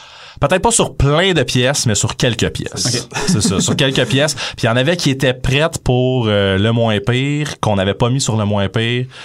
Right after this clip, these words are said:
Speaker 1: qui ont re-été en considération pour un prochain, puis finalement, on l'a retassé.
Speaker 2: Ok.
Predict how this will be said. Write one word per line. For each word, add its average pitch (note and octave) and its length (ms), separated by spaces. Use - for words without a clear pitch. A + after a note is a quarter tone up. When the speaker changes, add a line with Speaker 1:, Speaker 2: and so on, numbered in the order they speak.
Speaker 1:
qui - 160
ont A2+ 220
re-été C3+ 720
en A#2 200
considération A2 920
pour G2+ 280
un F#2+ 80
prochain, G2+ 480
puis - 100
finalement, F#2+ 420
on F#2+ 140
l'a F#2+ 100
retassé. F#2+ 560
Speaker 2:
Ok. C3 160